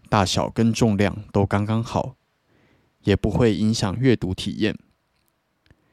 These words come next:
配有实体按键，也可以点选萤幕来做翻页，让每位读者都能够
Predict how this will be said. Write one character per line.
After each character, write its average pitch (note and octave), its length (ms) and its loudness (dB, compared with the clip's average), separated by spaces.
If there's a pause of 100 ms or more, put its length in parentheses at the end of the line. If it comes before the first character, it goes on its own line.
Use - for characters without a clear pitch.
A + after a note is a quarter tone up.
(640)
配 G#3+ 200 4
有 A2 140 4
实 A#2+ 220 -2
体 G#2 200 -4
按 G#2+ 200 -2
键， A2 380 -2 (640)
也 G#2 120 2
可 A#2 220 0
以 A#2 160 2
点 G#2 220 0
选 F#2+ 260 -2
萤 F#2 180 -2
幕 A2 200 0
来 F#2 100 0
做 G#2 220 -2
翻 G2+ 280 -2
页， G#2+ 220 -2 (1040)
让 A#2 180 2
每 G2+ 140 2
位 A#2+ 180 4
读 G#2 220 -2
者 - 300 0 (500)
都 A2 140 4
能 G#2 240 2
够 G#2 280 2